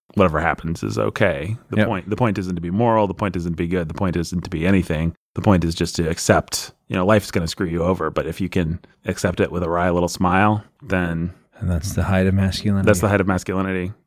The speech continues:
Speaker 1: There's something good in that. I mean, there's something true in that, but
Speaker 2: That's not the whole truth.
Speaker 1: it's not the whole truth, yeah.
Speaker 2: And nothing but the truth.
Speaker 1: And nothing but the truth. Anyway, I keep interrupting you. I'm sorry.
Speaker 2: No, it's good. So,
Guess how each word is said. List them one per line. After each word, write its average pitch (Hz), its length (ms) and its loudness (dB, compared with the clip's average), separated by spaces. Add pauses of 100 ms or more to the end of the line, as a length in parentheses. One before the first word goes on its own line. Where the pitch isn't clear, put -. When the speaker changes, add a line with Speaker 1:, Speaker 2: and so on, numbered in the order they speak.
(100)
Speaker 1:
There's 247 380 0
something 107 580 0 (340)
good 127 240 2
in 87 100 0
that. 90 420 -2
I - 60 -6
mean, 95 80 -2
there's 95 140 -2
something 113 240 0
true 101 240 2
in 90 100 0
that, 85 260 -4 (200)
but 98 140 4
Speaker 2:
That's 110 160 4
not 107 120 2
the 98 80 0
whole 101 200 4
truth. 85 260 -4
Speaker 1:
it's 110 60 2
not 110 120 4
the 92 80 0
whole 85 120 -2
truth, 85 320 -8
yeah. 90 220 -6 (640)
Speaker 2:
And 90 80 0
nothing 90 260 2
but 85 140 2
the 90 60 -2
truth. - 380 -6
Speaker 1:
And 98 120 2
nothing 87 160 -2
but - 120 -6
the - 60 -16
truth. - 380 -8 (280)
Anyway, 107 240 2
I 107 100 2
keep 98 180 -4 (160)
interrupting 90 440 -4
you. - 60 -8
I'm 95 100 -6
sorry. - 200 -6
Speaker 2:
No, 147 120 8
it's 123 120 4
good. 147 220 4 (560)
So, 120 340 2